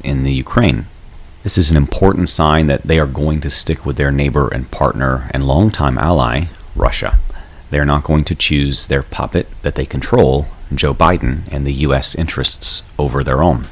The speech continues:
But of course, I probably don't even need to tell you that. It's kind of obvious at this point that China is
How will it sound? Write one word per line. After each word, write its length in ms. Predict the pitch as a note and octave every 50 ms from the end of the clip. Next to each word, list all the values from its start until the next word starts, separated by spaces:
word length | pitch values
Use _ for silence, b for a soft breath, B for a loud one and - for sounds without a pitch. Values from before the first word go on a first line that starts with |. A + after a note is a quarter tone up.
| - - - - - - - - - - -
But 120 | E2 D#2 D2
of 100 | D2 -
course, 300 | - F2+ E2 D2+ - -
I 140 | C#2 C#2+
probably 520 | D2+ - - - D#2+ E2 F2 D#2+ D#2 D#2+ D#2
don't 220 | B1+ C#2+ D2 D#2
even 200 | D#2 C#2 D2+ C#2+
need 160 | C#2+ D2+ C#2+
to 60 | - -
tell 300 | - - - - G2+ -
you 160 | B1+ B1 -
that. 400 | - - - - - - - - - -
It's 160 | - - -
kind 360 | - - - - D#2+ D2+ C#2+
of 100 | C#2 C#2+
obvious 440 | D2 D2 C#2 A#1+ C2 B1 B1+ - -
at 100 | - -
this 160 | A#1 A#1 -
point 340 | - - B1+ C2 C#2 C#2 -
that 100 | - -
China 400 | - - C#2 C#2 C#2 C#2+ C#2+ - -
is 300 | C2+ C2 B1+ - - -